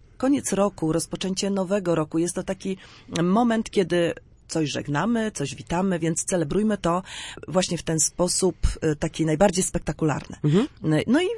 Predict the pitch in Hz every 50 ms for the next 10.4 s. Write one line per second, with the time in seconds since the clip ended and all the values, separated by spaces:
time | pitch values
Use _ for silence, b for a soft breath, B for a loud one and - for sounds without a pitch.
0 | 427 370 285 320 311 - 330 294 202 - - 156 147 151 - - - 247 - -
1 | 196 - 190 170 180 190 185 156 147 - 156 147 - - 151 151 147 B B B
2 | B B - 147 156 180 208 185 175 175 190 185 190 202 - 240 220 - - -
3 | - 139 135 143 139 139 143 135 - - 147 180 214 233 B B B B B B
4 | - 156 156 165 175 170 - 180 165 160 - - 175 160 - 175 151 165 165 156
5 | 151 143 151 143 139 - 196 - 262 269 240 220 - - 240 - 214 185 170 156
6 | - - 180 175 180 175 156 143 135 135 147 156 190 B B B B B B B
7 | 196 208 208 214 208 202 190 - - B B B B - 185 202 196 196 165 160
8 | 170 147 - - 190 - - - 208 208 - - 170 175 170 170 165 165 - -
9 | - - - - _ - 196 214 185 208 226 202 165 139 - - 143 135 127 135
10 | 139 147 156 - - 156 156 151